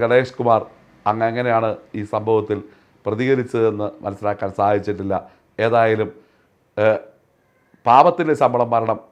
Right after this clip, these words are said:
എന്ന് പറയുമ്പോൾ കെ എസ് ആർ ടി സിയിൽ ജോലിക്ക് ശമ്പളമായി മരണമാണ് മാനേജ്മെൻറ്റ് നൽകുന്നത് എന്ന് അസന്നിഗ്ധമായി പറയുവാൻ ഞങ്ങൾക്ക്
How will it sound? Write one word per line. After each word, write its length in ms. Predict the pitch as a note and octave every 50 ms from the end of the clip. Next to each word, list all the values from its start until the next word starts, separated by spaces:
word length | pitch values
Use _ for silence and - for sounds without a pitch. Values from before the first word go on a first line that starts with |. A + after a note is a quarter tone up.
| - -
എന്ന് 140 | G#2 G2+ G2+ G2+
പറയുമ്പോൾ 380 | G2+ G#2+ G#2+ G#2+ G#2 G#2 G2+ F#2 - - _ _ -
കെ 100 | G#2 A2+ A#2
എസ് 120 | A2+ - A#2+
ആർ 60 | A#2 G#2+
ടി 60 | A2+ G#2 -
സിയിൽ 160 | A2 G#2 G2 - - - _ _ _ _ F2+ G2
ജോലിക്ക് 420 | A2+ A#2+ C3 C#3+ D3+ D3+ B2 C3 A#2+ -
ശമ്പളമായി 560 | B2 G#2+ A2 A#2 A#2 A2 G#2 G#2+ G#2 G2+ G#2 G#2 G2+ _ _ _ _ _ _ G2 G2+ G#2+
മരണമാണ് 680 | G#2+ A2+ A#2 B2 B2+ B2+ A#2 A2+ A2+ A2+ A2+ A#2 G#2+ - - - _ _ _ _ _ F#2+
മാനേജ്മെൻറ്റ് 600 | G2+ G#2+ A2 A#2 A#2 G#2+ G#2 A2+ G2+ G2+ G2 G2+ G2 G2+
നൽകുന്നത് 500 | G2+ A2 A2+ A#2+ A2+ A2 G#2+ G#2 G2+ G2 - - - _ _ _ _ _ _ F#2+ G#2
എന്ന് 200 | G#2 G#2+ A2 A2 - - _ G2
അസന്നിഗ്ധമായി 680 | G2+ - B2 A#2+ B2+ C3 B2 - C3+ B2 A2+ G#2+ G#2 G2 F#2+
പറയുവാൻ 340 | G2+ G2 F#2+ F#2+ F#2+ F#2+ F2+ - - _ _ _ F#2+
ഞങ്ങൾക്ക് 300 | F#2+ G2 G2 F#2+ - -